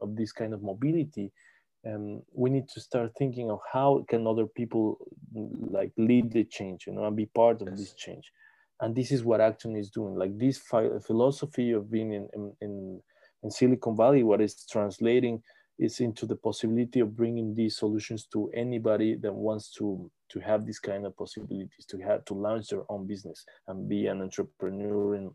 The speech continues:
Speaker 1: in micromobility. And, uh, and that starts with, with these kind of entrepreneurs that are,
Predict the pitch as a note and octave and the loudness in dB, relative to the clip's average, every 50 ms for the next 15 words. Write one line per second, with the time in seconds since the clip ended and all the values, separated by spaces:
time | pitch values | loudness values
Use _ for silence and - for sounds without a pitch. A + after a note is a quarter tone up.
0 | - G#2+ G#2 F#2+ F2+ - - - G2 F#2 F#2 G2 G2+ G2+ F#2 - _ _ _ _ | -12 -10 -8 -8 -8 -8 -8 -10 -10 -8 -8 -6 -6 -6 -6 -8 _ _ _ _
1 | - - - - _ _ - B2+ A#2+ A#2 A2+ A2 G#2+ G#2+ G#2 G#2 - - _ _ | -20 -20 -20 -20 _ _ 0 2 2 4 4 2 2 0 0 0 -2 -6 _ _
2 | - A2 G#2 G#2 A2+ A#2 A#2+ A2+ - - - B2+ B2+ A#2+ - A#2+ A#2 G2+ - G#2 | -6 -4 0 4 6 6 6 6 4 4 4 4 4 4 4 2 2 2 2 0
3 | G#2+ G2+ A2+ A2+ A2 - - A2 A#2 A#2 A2 G#2 A2 G#2+ G2 - - G#2 - G#2+ | 0 0 0 0 -2 -2 -2 -2 -2 -2 -2 0 -2 -2 -2 -4 -8 -6 -4 -4
4 | G#2+ A2+ B2+ D3 D#3 D3+ B2+ G#2+ G2+ G2+ G2+ G2 F2+ - | -2 0 2 2 2 2 2 4 6 8 8 6 6 4